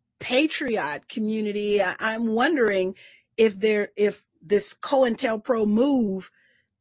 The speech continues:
um, exists where they're trying to infiltrate the patriot movement with individuals who,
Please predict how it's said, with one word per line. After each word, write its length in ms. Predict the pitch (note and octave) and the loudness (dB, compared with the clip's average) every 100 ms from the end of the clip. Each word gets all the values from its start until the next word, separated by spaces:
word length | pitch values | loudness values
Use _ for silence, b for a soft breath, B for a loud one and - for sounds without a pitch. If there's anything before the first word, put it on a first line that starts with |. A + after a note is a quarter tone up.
| _ - | _ -2
um, 480 | G3+ F#3 E3+ D#3+ - _ | 0 0 -2 -6 -12 _
exists 680 | G3+ G3 E3+ G#3+ C#4+ B3+ - | 0 0 2 4 4 4 0
where 280 | A3 G#3+ G#3+ | -2 0 0
they're 160 | G#3 G#3 | 0 0
trying 440 | - G#3 G3+ G3 | -2 -2 -2 -4
to 500 | - G3+ F#3 F3+ F3 - | -6 -4 -2 -2 -4 -2
infiltrate 800 | A#3 B3 G#3+ - A3+ G#3 E3+ F3 | -2 -2 -6 -6 -4 -2 -4 -4
the 300 | F3 F3 D#3+ | -4 -4 -4
patriot 480 | B3 B3+ A#3 F#3+ F#3 | -4 -2 -2 -2 -2
movement 580 | G#3+ C4+ A3 F3 E3+ b b b b _ - | -2 0 0 -2 -4 b b b b _ -12
with 480 | F3+ A3 A3 G#3 - - | 2 4 4 0 -6 2
individuals 1040 | B3 A#3 F#3 B3 C#4+ A3+ G3 F#3+ F#3+ - | 4 4 6 4 2 0 0 0 -2 -4
who, 460 | G3+ G3+ F#3 F3+ | -4 -2 -2 -4